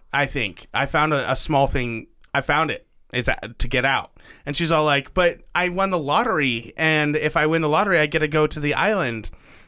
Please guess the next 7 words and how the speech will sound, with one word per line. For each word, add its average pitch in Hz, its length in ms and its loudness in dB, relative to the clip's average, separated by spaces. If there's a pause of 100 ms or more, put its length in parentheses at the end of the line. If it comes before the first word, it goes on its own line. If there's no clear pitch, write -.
(100)
And 160 140 2
he's 151 100 0
all 151 160 4
like, 131 240 0 (920)
"Uh, 147 460 4
turns 196 320 0
out, 190 340 2